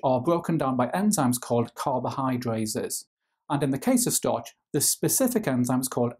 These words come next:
amylase. When carbohydrates like starch are digested, we produce simple sugars like this. Amylase is found in the saliva,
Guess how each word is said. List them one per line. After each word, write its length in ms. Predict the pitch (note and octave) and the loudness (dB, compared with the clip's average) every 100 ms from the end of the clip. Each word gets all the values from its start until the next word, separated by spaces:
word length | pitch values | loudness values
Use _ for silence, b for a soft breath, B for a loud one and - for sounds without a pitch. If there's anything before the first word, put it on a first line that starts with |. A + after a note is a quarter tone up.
| - | -4
amylase. 680 | A#2+ A2 G#2+ G#2 G2+ - - _ _ _ _ _ _ _ _ _ _ | -2 0 -2 -2 -4 -6 -8 _ _ _ _ _ _ _ _ _ _
When 200 | F#3 F#3 | -2 -2
carbohydrates 680 | - B3+ A#3+ F#3 F3 D#3 C3 | -2 -2 0 0 0 0 -2
like 280 | C#3 F#3+ G#3 | 0 0 0
starch 360 | - B2 A2+ | 0 2 0
are 40 | C3+ | 0
digested, 800 | B2 A2+ A2+ F#3 - - - - _ _ - | 0 0 0 0 0 -2 -6 -8 _ _ -2
we 80 | F3 | 0
produce 480 | F3+ F3 D#3 D3 - | 0 2 2 2 0
simple 440 | - - A3+ A3 | 2 4 4 2
sugars 560 | F3+ - A#3 - B2 - | 0 2 0 0 -4 -2
like 380 | B2 A#2 A#2 - - | 0 0 -4 -12 -6
this. 460 | A#2 A#2 A2 - - _ _ _ _ _ _ _ _ _ _ _ _ _ _ F3 | -2 -2 0 -2 -4 _ _ _ _ _ _ _ _ _ _ _ _ _ _ 0
Amylase 420 | G#3 A#3+ F#3 C3+ | 4 4 4 0
is 120 | C3 | 0
found 240 | C3+ B2+ B2+ | 2 2 4
in 60 | |
the 100 | B2 | 4
saliva, 800 | A#2+ C#3+ E3 A3 A#3 A2+ A2 C#3+ | 4 2 2 4 4 2 -2 -6